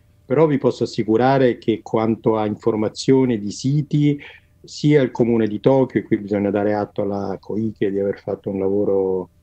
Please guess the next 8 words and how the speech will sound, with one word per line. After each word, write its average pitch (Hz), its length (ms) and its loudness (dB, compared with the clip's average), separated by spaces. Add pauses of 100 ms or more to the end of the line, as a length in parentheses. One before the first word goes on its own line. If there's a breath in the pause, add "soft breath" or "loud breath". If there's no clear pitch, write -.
(300)
eccezionale, 117 840 0
veramente 101 520 -2
senza 98 300 -6
precedenti, 117 840 0 (480 soft breath)
eh, 101 560 0
ogni 117 340 2
giorno, 120 680 4
eh, 107 180 0